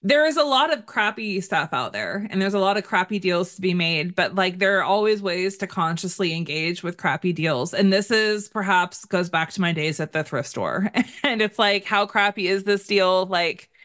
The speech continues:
if I shine it up a little bit and, like, we air it out, like, is it that crappy? <laughs> You know, like, how do we work with this? And so even, um, yeah, Airbnb is an interesting one. There's a lot of people that are not interested in them anymore. Tim Dillon,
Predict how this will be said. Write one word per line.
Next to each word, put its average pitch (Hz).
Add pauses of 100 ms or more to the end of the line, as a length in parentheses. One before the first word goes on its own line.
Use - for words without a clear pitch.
(140)
if 208
I 196
shine 196
it 190
up 185
a 214
little 202
bit 196
and, 185
like, 170
we 180
air 180
it 175
out, 175
like, 175
is 190
it 175
that 175
crappy? 190
<laughs> -
You 247 (140)
know, 285
like, 220
how 220
do 240
we 220 (280)
work 233
with 220
this? 180
And 202
so 214
even, 226
um, 175 (340)
yeah, 254 (120)
Airbnb 285
is 226
an 208
interesting 240
one. 233
There's 220
a 220
lot 202
of 233
people 226
that 202
are 180
not 190
interested 196
in 196
them 190
anymore. 180
Tim 226
Dillon, 202